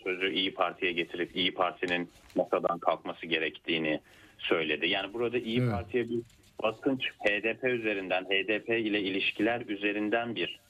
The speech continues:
Speaker 1: e, basınç söz konusu. Çünkü bu altılı masadaki gerilimli noktalardan iki, iki çok gerilimli noktadan bir tanesi gibi gözüküyor. Birincisini siz söylediniz zaten, bu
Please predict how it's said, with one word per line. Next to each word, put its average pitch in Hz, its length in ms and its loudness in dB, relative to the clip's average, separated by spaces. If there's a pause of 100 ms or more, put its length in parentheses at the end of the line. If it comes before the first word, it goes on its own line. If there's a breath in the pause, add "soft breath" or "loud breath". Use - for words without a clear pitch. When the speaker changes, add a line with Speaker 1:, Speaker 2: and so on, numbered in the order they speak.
(400 soft breath)
Speaker 1:
e, 85 300 2
basınç - 380 -2
söz - 260 -2
konusu. - 220 -2 (100)
Çünkü - 320 2
bu 151 240 0 (420 soft breath)
altılı 113 400 -2
masadaki 143 760 -6 (540 soft breath)
gerilimli 123 520 2
noktalardan 131 760 -2 (640)
iki, 165 200 0
iki 156 480 -2
çok 131 280 -2
gerilimli 113 460 -2
noktadan 127 460 0
bir 147 100 -4
tanesi 92 400 -2
gibi 87 200 -2
gözüküyor. 92 420 0
Birincisini 127 680 0 (160)
siz 120 100 -2 (220)
söylediniz 117 480 2
zaten, 90 440 -2
bu 98 120 -4